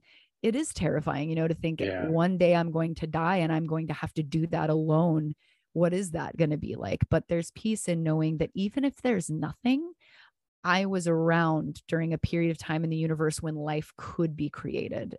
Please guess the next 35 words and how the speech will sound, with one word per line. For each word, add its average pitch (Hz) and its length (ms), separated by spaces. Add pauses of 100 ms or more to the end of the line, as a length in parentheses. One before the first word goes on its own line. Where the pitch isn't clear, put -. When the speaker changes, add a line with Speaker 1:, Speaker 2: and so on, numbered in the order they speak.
Speaker 1:
And 165 160
that's 160 220
beautiful. - 640 (440)
That's 117 180
Speaker 2:
In 101 80
Speaker 1:
beautiful. 98 60
Speaker 2:
reality, 98 400
a 92 100
very 95 280
small 87 480
moment 90 380
in 85 160
time. - 380 (200)
Speaker 1:
Oh, 220 220 (400)
blink 196 360
like 160 180
this. 170 260 (100)
Boop. 427 120 (260)
I 202 80
mean, 190 200
my, 185 460 (560)
I'm 185 180
gonna 180 200
just 160 200
call 185 140
it 139 80
right 175 80
now, 165 120
hundred 180 240
fifty 175 260
years 160 300
I'm 156 60
gonna 160 120
be 165 100
around 170 420